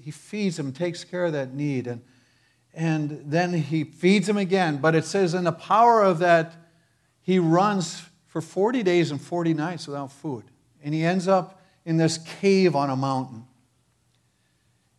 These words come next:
And again, there are times when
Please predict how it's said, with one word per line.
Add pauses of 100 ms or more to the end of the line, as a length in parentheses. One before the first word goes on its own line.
And
again, (840)
there
are
times
when